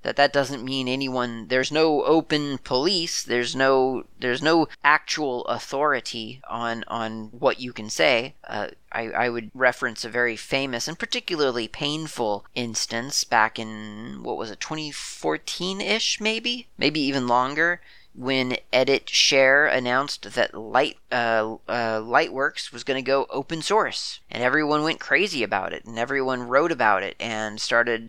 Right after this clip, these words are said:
um, started throwing up websites, for instance, like lightworks dot net, which is now dead because I didn't renew that domain, and people started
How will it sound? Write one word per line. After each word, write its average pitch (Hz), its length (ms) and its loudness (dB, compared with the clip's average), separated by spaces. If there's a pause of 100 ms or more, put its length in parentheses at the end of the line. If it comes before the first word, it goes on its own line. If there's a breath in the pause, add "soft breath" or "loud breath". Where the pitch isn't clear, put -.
(120)
um, 117 520 0 (320)
started 123 640 2 (240)
throwing 143 400 4
up 147 160 4
websites, 147 800 2
for - 160 -4
instance, 120 960 -8
like 117 220 -6
lightworks 131 560 0
dot 135 260 4
net, 143 360 0
which 117 180 -12
is 107 120 -12
now 110 180 -4
dead 110 280 0
because 107 240 -10
I 104 60 -4
didn't 107 220 -8
renew 110 240 -8
that 107 320 -4
domain, 113 440 -4 (400 loud breath)
and 135 340 2
people 139 220 -4
started 143 340 4